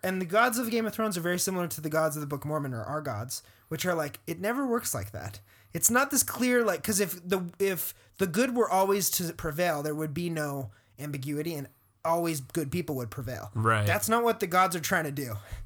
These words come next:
Speaker 2: No.
Speaker 1: Right? They're trying to save people in a different way. Um, and I think Game of Thrones is, is similar in that it's not about their souls, but it is about saving the realm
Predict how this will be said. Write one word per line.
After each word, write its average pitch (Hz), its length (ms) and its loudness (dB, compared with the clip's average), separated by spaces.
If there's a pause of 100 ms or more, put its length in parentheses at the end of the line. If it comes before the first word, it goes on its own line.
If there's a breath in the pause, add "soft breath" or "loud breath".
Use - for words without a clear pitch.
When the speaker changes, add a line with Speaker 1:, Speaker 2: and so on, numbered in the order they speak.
(100)
Speaker 2:
No. 104 340 -2
Speaker 1:
Right? 180 220 4
They're 196 80 0
trying 220 240 4
to 208 60 2
save 180 680 0
people 170 380 -2
in 156 100 -4
a 147 60 -4
different 139 380 -6
way. 92 200 -12 (500 soft breath)
Um, 135 460 -4
and 175 120 0
I 185 60 2
think 180 160 0
Game 180 140 0
of 170 80 -2
Thrones 170 260 -2
is, 139 200 -4
is 143 300 -6
similar 208 480 2
in 160 120 -2
that 147 160 -6
it's 170 160 -4
not 196 160 6
about 175 160 2
their 147 80 -4
souls, 165 340 0
but 156 140 -4
it 156 100 -2
is 214 140 2
about 170 260 2
saving 156 320 -2
the 127 80 -4
realm 120 440 -6